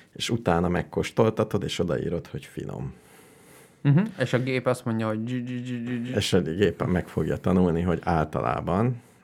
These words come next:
Speaker 1: ezek az összefüggé-, tehát minél, és az, az kéne, igazából ez tipikusan ilyen feladat, hogy minél több bemenő paraméter legyen, amit nem is
Speaker 2: Igen.
Speaker 1: gondolsz, hogy fontos. Írd oda a G P S koordinátát.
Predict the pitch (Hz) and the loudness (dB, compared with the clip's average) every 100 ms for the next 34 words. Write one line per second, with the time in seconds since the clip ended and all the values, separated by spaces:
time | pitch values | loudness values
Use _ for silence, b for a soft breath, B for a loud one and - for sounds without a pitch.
0 | - 87 82 - 80 85 - 87 - 90 | -4 -2 0 -2 -2 -4 -4 -6 -4 -4
1 | 95 85 - 95 131 120 98 B B B | -2 -2 -2 4 6 6 4 B B B
2 | - - 110 - 110 104 - 78 78 92 | -4 4 4 4 0 -2 0 0 2 0
3 | 98 90 82 82 90 90 - 98 67 - | 0 0 0 0 0 -2 -2 -2 -2 -6
4 | - - 65 73 - - 67 - 101 - | -6 -4 -4 -4 -8 -6 -2 -2 -2 -2
5 | 85 90 101 82 73 - 151 - - 78 | 0 4 4 4 0 -2 -4 -2 -4 -4
6 | 78 - - - 92 - 82 80 85 107 | -6 -6 -8 -6 -8 -6 -6 -4 0 0
7 | - - 92 92 92 90 117 101 85 71 | -2 0 0 2 2 2 2 2 2 0
8 | - - - - - - - - - B | -2 -8 -8 -8 -8 -10 -14 -16 -20 B
9 | B B B _ 123 107 98 90 90 82 | B B B _ 6 6 6 4 2 0
10 | 71 78 - - 78 73 73 58 60 - | -4 -4 -4 -4 -2 0 -2 -2 -4 -6
11 | 67 - | -8 -8